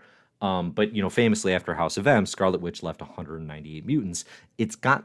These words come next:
that vibe. It's got that, that sort of tenor to it in terms of just like, yeah, there are barely any of us left after having a quarter million mutants on Krakoa.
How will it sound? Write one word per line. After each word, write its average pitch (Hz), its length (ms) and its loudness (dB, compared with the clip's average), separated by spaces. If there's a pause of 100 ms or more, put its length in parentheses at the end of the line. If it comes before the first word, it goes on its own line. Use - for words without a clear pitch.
(120)
that 90 300 0
vibe. - 380 -8 (960)
It's 107 160 -2
got - 340 4
that, 90 320 0
that - 300 -4
sort 85 240 -2
of - 160 -14
tenor 82 320 -10
to 76 240 -12
it 71 140 -14
in 90 120 -14
terms 76 240 -10
of 73 60 -12
just 73 200 -12
like, 78 280 -12 (480)
yeah, 110 180 4
there 85 180 -4
are 85 180 -4
barely 80 520 -6
any 71 200 -12
of 67 100 -16
us - 160 -16
left - 260 -18 (800)
after 82 240 -6
having 78 260 -2
a 80 60 -8
quarter 76 320 -6
million 71 300 -12
mutants 71 360 -14 (140)
on 67 320 -8 (420)
Krakoa. 98 600 2